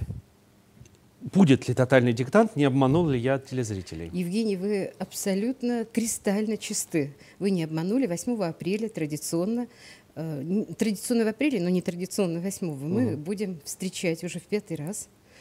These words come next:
Speaker 2: тотальный диктант. Череповец в этом году отмечает юбилей для себя этой образовательной акции. Единственное, что поменялось, это время диктанта.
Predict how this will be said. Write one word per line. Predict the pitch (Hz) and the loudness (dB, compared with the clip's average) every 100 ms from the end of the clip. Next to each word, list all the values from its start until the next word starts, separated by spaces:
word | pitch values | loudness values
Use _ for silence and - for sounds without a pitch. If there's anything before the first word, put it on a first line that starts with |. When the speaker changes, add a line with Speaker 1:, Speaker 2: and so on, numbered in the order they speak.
| - - | -20 -12
Speaker 2:
тотальный | 170 190 202 196 | -4 0 0 -2
диктант. | 180 - 147 139 | -6 -8 -8 -6
Череповец | 165 147 147 196 247 - - - | -6 -4 -2 -2 -4 -8 -18 -10
в | |
этом | - 147 | -8 -4
году | 147 151 233 | -4 0 0
отмечает | 247 165 - 202 196 - | 0 -4 -2 -4 -4 -4
юбилей | 185 190 190 180 147 123 - | 0 0 0 0 0 -4 -12
для | - 147 | -8 -6
себя | - 151 220 | -4 0 0
этой | 226 165 | 0 -2
образовательной | 143 151 160 151 139 127 131 131 - - - - | -6 -4 -4 -4 -6 -10 -10 -12 -18 -20 -10 -2
акции. | 226 269 - 247 | -2 0 -2 -2
Единственное, | 202 202 208 - 165 160 147 - - | 0 0 0 -2 -4 -2 -4 -10 -18
что | - 208 | -4 -2
поменялось, | - 165 156 160 233 302 - - | 0 0 0 2 0 0 -4 -4
это | 190 247 254 247 - - | -2 0 -2 -2 -10 -2
время | 190 185 123 110 - _ - | 2 4 2 -8 -18 _ -12
диктанта. | 160 - 147 131 131 | -10 -6 -8 -8 -14